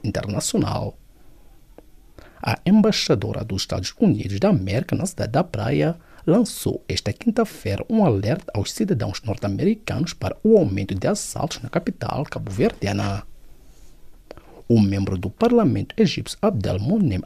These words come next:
Al-Elem sugeriu esta quinta-feira que a comunidade internacional concorde em estabelecer um fundo para enfrentar e eliminar o terrorismo global.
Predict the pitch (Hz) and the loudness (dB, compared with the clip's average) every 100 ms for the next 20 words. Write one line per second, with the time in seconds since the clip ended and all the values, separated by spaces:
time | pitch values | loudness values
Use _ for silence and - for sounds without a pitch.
0 | - - - - 220 143 110 185 202 - | -6 -8 -8 0 4 4 4 2 2 -8
1 | - - - - 226 247 180 - - 135 | -20 -20 -6 2 4 4 2 0 0 0
2 | - - - - 208 220 - - - - | 0 -4 -2 0 0 0 -2 -6 -4 -6
3 | - 240 208 120 - - 98 - 90 98 | 0 4 4 2 -4 -4 -4 -4 -4 -4
4 | 196 - 123 110 - - 214 - 104 - | -6 -2 0 0 -2 0 0 0 -2 -4
5 | - 185 196 226 214 - - - 254 214 | -4 -4 0 0 0 -4 -8 -2 2 2
6 | - - 131 170 - - - 202 233 208 | 0 -2 -2 0 -4 -2 -2 -2 -2 -2
7 | - 104 - - 98 101 220 240 110 82 | -2 -2 -2 -2 -2 0 2 2 0 -4
8 | - - - 208 165 107 151 - 165 156 | -8 -8 -2 0 0 -2 -4 -2 -4 -4
9 | - - 143 90 98 - | -4 -2 0 -2 -2 -6